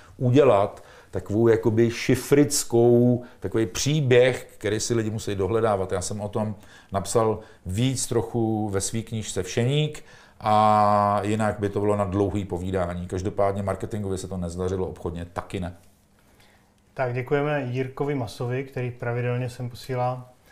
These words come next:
Speaker 2: trošku jiné dotazy, což buďme rádi za to.
Speaker 1: Jo, to je v pořádku
Speaker 2: Jo, jo,
Speaker 1: naprosto,
Speaker 2: jo, buďme rádi za
Speaker 1: ježišmarja.
Speaker 2: to. Ondra N.
Speaker 1: A ten afgánský generál, to byli lidi, kteří bojovali proti islamistům,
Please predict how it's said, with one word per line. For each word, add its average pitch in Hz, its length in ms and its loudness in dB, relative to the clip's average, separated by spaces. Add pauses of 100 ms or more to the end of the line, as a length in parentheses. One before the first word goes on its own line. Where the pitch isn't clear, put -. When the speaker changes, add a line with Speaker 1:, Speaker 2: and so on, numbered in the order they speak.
(120)
Speaker 2:
trošku 131 260 -8
jiné 131 160 -2
dotazy, 127 440 -6 (220)
což 120 160 -4
buďme 120 340 -4
rádi 131 260 2
za 127 100 -2
to. 147 320 0 (380)
Speaker 1:
Jo, 117 240 8
to 180 100 4
je 170 40 6
v - 20 -2
pořádku 175 320 6
Speaker 2:
Jo, 165 60 2
jo, 135 60 4
Speaker 1:
naprosto, 170 260 2
Speaker 2:
jo, 160 140 2
buďme - 80 -2
rádi 170 60 2
za 165 40 6 (180)
Speaker 1:
ježišmarja. 117 200 2
Speaker 2:
to. - 460 -12
Ondra 180 340 0
N. 147 220 -2 (540)
Speaker 1:
A 113 180 6
ten 160 160 6
afgánský 160 580 4
generál, 143 400 6
to 139 380 0
byli 135 220 4
lidi, 123 240 2
kteří 127 280 0
bojovali 120 520 6
proti 113 240 -2
islamistům, 95 720 -4